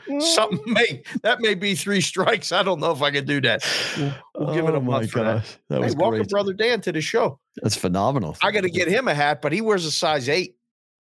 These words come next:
Speaker 1: Well, that's fine. We got,
Speaker 2: He's
Speaker 1: it's,
Speaker 2: got a big
Speaker 1: it's
Speaker 2: lid.
Speaker 1: snapback. Snapbacks.
Speaker 2: I don't even think the snapback big is,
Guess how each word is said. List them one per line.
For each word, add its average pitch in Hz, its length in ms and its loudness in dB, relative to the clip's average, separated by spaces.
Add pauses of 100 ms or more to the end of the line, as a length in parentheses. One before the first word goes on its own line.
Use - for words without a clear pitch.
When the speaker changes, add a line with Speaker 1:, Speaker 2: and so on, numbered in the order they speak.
(160)
Speaker 1:
Well, 110 120 2
that's - 80 0
fine. 147 480 0
We 139 80 0
got, 151 240 2
Speaker 2:
He's 143 140 0
Speaker 1:
it's, 127 80 4
Speaker 2:
got 120 60 0
a - 20 -6
big 147 120 0
Speaker 1:
it's 131 160 2
Speaker 2:
lid. 131 240 0
Speaker 1:
snapback. 95 440 0 (220)
Snapbacks. 185 920 0 (500)
Speaker 2:
I 131 120 0
don't 127 120 0
even 120 160 0
think 127 240 0
the 117 60 -2
snapback 127 680 -2
big 123 180 0
is, 123 200 -2